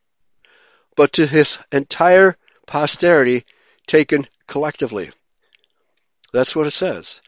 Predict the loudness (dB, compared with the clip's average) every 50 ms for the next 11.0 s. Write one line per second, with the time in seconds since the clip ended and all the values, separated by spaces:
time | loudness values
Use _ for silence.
0 | _ -20 -20 _ _ -2 0 2 4 4 6 6 6 4 4 2 0 0 2 2
1 | 4 4 4 2 2 2 2 2 4 4 2 2 -2 -6 -12 _ _ _ -2 0
2 | 0 0 -2 0 2 2 2 2 2 0 0 0 0 -2 0 2 2 2 2 2
3 | 2 2 4 4 4 4 2 2 2 4 4 4 2 0 0 0 2 4 4 6
4 | 8 6 6 6 2 0 0 2 2 2 0 0 2 4 6 6 6 6 4 4
5 | 2 2 2 -4 -14 _ _ _ _ _ _ _ _ _ _ _ _ _ _ _
6 | _ 4 6 6 6 6 4 4 2 0 -2 -4 -2 2 4 6 6 6 6 6
7 | 4 2 0 0 -4 -2 0 2 2 2 0 -2 -2 0 2 2 2 2 0 -2
8 | -4 -6 -8 -14 _ _ _ _ _ _ _ _ _ _ -20 -20 -20 -20 -20 -20
9 | -2 2 2 4 6 6 6 6 4 4 4 2 2 4 2 2 2 4 4 6
10 | 6 6 6 4 2 2 4 4 4 4 2 0 0 2 4 4 4 4 2